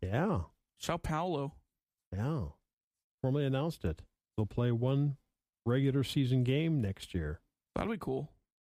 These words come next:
Speaker 2: Good idea.
Speaker 1: You know, the N F L players, I've heard them say they really didn't care for that much because it kinda messes with them.
Speaker 2: Oh, yeah. Well, I mean, it,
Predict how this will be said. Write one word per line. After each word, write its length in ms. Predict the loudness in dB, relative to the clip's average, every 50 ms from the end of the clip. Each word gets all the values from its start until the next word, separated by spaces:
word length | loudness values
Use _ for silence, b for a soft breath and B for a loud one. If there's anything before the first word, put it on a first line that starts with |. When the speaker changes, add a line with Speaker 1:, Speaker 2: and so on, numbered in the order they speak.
| _ _ _ _ _ _ _ _ _ _ _ _ _ _ _ _ _ _ _ _ _ _ _ _ _ _ _ _ _ _ _ _ _ _ _ _ _ _ _ _ _ _ -2
Speaker 2:
Good 80 | 0
idea. 220 | 0 0 -2 -2 0
Speaker 1:
You 80 | 0 0
know, 80 | 0
the 100 | 0 0
N 80 | -2 -2
F 100 | -2 -2
L 120 | -2 -2
players, 420 | -2 -2 -2 -2 0 0 0 0 0
I've 120 | 0 0
heard 280 | 0 0 0 -2 -2 -2
them 200 | -2 -2 0 -2
say 300 | -2 -2 -2 -2 0 -2
they 160 | -2 -2 -4 -2
really 260 | -2 0 0 0 0
didn't 320 | 0 -2 -2 -2 -4 -8 -10 -6
care 180 | -4 -4 -4 -2
for 140 | -4 -4 -4
that 180 | -4 -4 -4 -4
much 280 | -6 -6 -8 -8 -10
because 380 | -10 -10 -10 -10 -14 -16 -16 -20
it 80 | -20 _ -4
kinda 160 | 0 2 2
messes 500 | 4 4 4 2 2 2 0 0 0 0
with 200 | -2 -4 -6 -6
them. 100 | -4 -4 -2
Speaker 2:
Oh, 140 | -2 -2
yeah. 220 | -2 -2 -4 -4 -6 -6 -4
Well, 200 | -2 -2 -2 -2
I 180 | -2 -4 -4 -4
mean, 320 | -4 -2 -2 -4 -4 -6 -6
it, 120 | -8